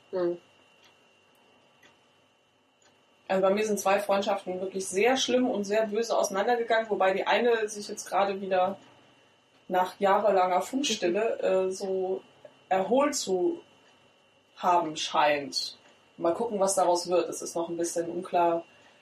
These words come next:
Speaker 2: Es wird wahrscheinlich nie wieder so wie früher, das ist relativ
Speaker 1: Mhm.
Speaker 2: klar.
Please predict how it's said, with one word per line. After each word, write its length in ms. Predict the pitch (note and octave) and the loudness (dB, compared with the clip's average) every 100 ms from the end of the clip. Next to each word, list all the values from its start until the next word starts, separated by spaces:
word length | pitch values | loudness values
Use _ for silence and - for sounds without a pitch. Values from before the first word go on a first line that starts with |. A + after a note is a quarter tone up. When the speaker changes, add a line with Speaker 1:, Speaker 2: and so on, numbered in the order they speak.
| _ _ | _ _
Speaker 2:
Es 200 | - G3 | -4 0
wird 180 | A#3 E4 | 2 2
wahrscheinlich 460 | B3+ B3 A#3+ A#3+ A#3+ | 2 2 4 2 2
nie 200 | B3 B3+ | 2 4
wieder 220 | B3+ A3 | 4 4
so 160 | G#3+ G#3 | 0 -2
wie 80 | |
früher, 340 | G3+ - G#3 C#4+ | -4 -2 0 2
das 180 | - - | 2 -2
ist 160 | - - | -6 -2
relativ 380 | A3+ A3 G3+ | 0 0 -2
Speaker 1:
Mhm. 40 | A3 | -2
Speaker 2:
klar. 360 | F#3+ G3+ D#4 | 2 2 0